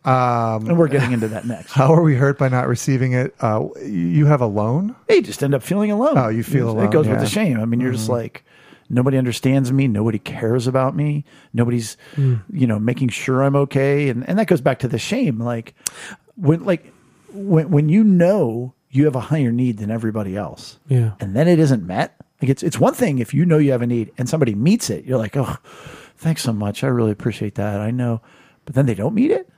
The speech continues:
Speaker 2: So you're just like, "Ugh, I am such a loser."
Speaker 3: And that is, like, it's
Speaker 1: So
Speaker 3: just, like, a good, like, general, like, topic
Speaker 2: True.
Speaker 3: of every single emotional need. Like, you may not understand it,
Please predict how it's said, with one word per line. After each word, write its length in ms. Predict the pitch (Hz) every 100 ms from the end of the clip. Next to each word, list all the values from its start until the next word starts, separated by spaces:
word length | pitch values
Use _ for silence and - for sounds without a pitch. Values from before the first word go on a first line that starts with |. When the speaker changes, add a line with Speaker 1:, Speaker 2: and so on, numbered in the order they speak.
| _ _ _ _
Speaker 2:
So 120 | -
you're 80 | 135
just 120 | 135
like, 240 | 131 113 -
"Ugh, 80 | - - -
I 140 | 104
am 100 | 101
such 240 | - -
a 40 | 78
loser." 500 | 85 139 127 - _
Speaker 3:
And 120 | 143
that 120 | 226 302
is, 180 | 233 175
like, 100 | 139
it's 120 | 135
Speaker 1:
So 60 |
Speaker 3:
just, 120 | 175 - _
like, 180 | 170 135
a 60 | 135
good, 440 | 147 151 131 -
like, 200 | 143 123
general, 500 | 120 147 147 147 143
like, 220 | 131 120 - _ -
topic 360 | 135 131 139
Speaker 2:
True. 220 | 151 110 92
Speaker 3:
of 260 | 147 127 113 -
every 280 | 147 170
single 300 | 175 190 160
emotional 400 | 143 135 127 139
need. 280 | 127 127 131
Like, 180 | 127 123 -
you 200 | 160 185
may 220 | 170 160
not 400 | 156 131 113 131
understand 600 | 143 135 123 - 117 110
it, 180 | 135 -